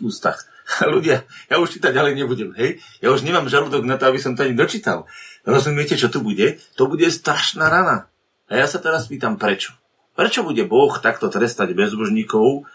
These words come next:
alebo tých ľudí, ktorí budú? No pretože on tak nenávidí zlo. On tak nenávidí to zlo, ktoré príde. A on to zlo chce odstrániť. A tých, ktorí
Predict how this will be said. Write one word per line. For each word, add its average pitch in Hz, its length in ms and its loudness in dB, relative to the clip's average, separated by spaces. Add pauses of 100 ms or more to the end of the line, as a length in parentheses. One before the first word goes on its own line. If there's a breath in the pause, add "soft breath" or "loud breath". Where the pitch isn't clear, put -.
(140 loud breath)
alebo 107 240 2
tých 113 160 -2
ľudí, 120 240 -4
ktorí 113 240 0
budú? 101 240 -4 (220 loud breath)
No 107 100 0
pretože 131 400 2
on 131 160 -2
tak 110 160 2
nenávidí 123 480 -2
zlo. 123 480 0 (440 loud breath)
On - 200 -2
tak 113 200 0
nenávidí 143 520 -4
to 131 120 2
zlo, 120 320 2
ktoré 123 360 2
príde. 165 560 0 (200 loud breath)
A 110 160 0
on 151 160 2
to 135 120 0
zlo 123 280 4
chce - 200 -2
odstrániť. 143 840 -2
A 98 120 -8
tých, 151 240 -4
ktorí 143 240 -2